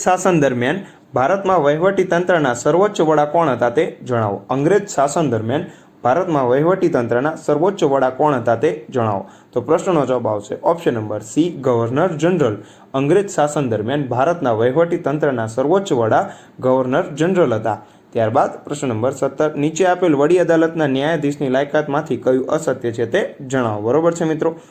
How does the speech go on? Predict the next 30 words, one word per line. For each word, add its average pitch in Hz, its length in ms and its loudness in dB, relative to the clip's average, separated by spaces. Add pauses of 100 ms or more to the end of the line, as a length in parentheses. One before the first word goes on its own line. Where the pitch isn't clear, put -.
(560)
આપણે 160 300 0 (320)
વિકલ્પોને 143 480 -2
વિગતવાર 156 460 2
જોઈએ. 143 300 0 (180)
એ, 117 120 2 (300)
ભારતના 147 460 0
રાજ્ય 151 240 0
વિસ્તારોમાં 117 640 -2
ઓછામાં 175 400 -2
ઓછા 117 320 -2
દસ 147 300 -2
વર્ષ 160 320 -2
સુધી 127 300 -4
ન્યાયિક 143 300 -2
હોદ્દો 131 320 0
ધરાવેલો 117 440 2
હોવો 101 160 -2
જોઈએ. 101 300 -4 (460)
બી, 135 240 2 (100)
વડી 170 220 2
અદાલતમાં 135 640 0
ઓછામાં 185 400 0
ઓછા 185 260 0 (120)
દસ 160 220 0
વર્ષ 160 420 -2
સુધી 131 240 0 (360)
વકીલાત 170 460 0
કરી 127 180 2
હોવી 107 260 0
જોઈએ. 101 280 -8